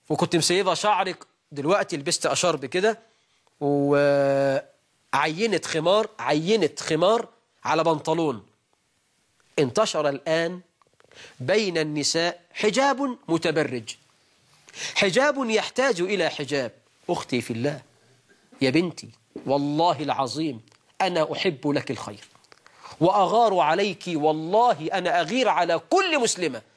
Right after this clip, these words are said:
كما أغار على زوجتي، كما أغار على ابنتي. والله يا بنتي، والله العظيم أنا عايز مصلحتك، عايز الخير ليكي. أختي في الله،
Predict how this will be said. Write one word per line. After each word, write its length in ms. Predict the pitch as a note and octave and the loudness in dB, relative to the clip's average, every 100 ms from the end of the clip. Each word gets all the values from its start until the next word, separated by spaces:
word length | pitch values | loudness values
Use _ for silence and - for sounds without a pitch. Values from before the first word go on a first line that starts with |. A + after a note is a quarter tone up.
| _ _ _ _ - | _ _ _ _ -2
كما 400 | F#3+ F#3+ F#3+ F#3 | 0 0 2 2
أغار 340 | G#3 A#3 G3 | 4 4 4
على 240 | F3+ F#3+ | 2 0
زوجتي، 480 | D3 C#3+ B2+ B2 A2 - _ _ _ _ - - | -2 -4 -6 -10 -14 -20 _ _ _ _ -20 -4
كما 340 | G3 G3+ G#3+ G#3 | 0 2 4 4
أغار 260 | A#3 C4 | 4 4
على 300 | F3+ G#3 G#3+ | 4 2 0
ابنتي. 560 | F#3 D#3 F3 F#3 - A2+ - _ | 0 -4 -4 -6 -6 -14 -18 _
والله 640 | C#3 D3+ E3 G3+ C#4 C4+ G#3+ | -4 -4 -2 2 2 2 0
يا 160 | G3 | -2
بنتي، 380 | E3+ D#3+ - A2 - | -2 -6 -8 -18 -4
والله 600 | E3 G3 G3+ G#3 B3+ C#4 | 0 0 0 0 2 2
العظيم 840 | G3 G3 E3+ F3+ F3 C#4 F#3+ G#2+ - _ _ _ _ D#3+ | 0 -2 0 0 0 -4 -6 -12 -18 _ _ _ _ -2
أنا 140 | D3+ | 0
عايز 180 | F3 C3+ | 0 -4
مصلحتك، 640 | B2 - - - - - _ _ _ _ _ _ _ _ | -6 -10 -12 -14 -20 -20 _ _ _ _ _ _ _ _
عايز 220 | E3 A#3 F#3+ | 0 0 0
الخير 280 | C#3+ A#3+ | 0 0
ليكي. 340 | E3+ G3+ - - - _ _ _ _ _ _ _ A3 | -2 -8 -12 -20 -20 _ _ _ _ _ _ _ -2
أختي 280 | G#3 - C3+ | -2 -4 -6
في 120 | B2+ | -6
الله، 260 | B2+ D3+ | -8 -8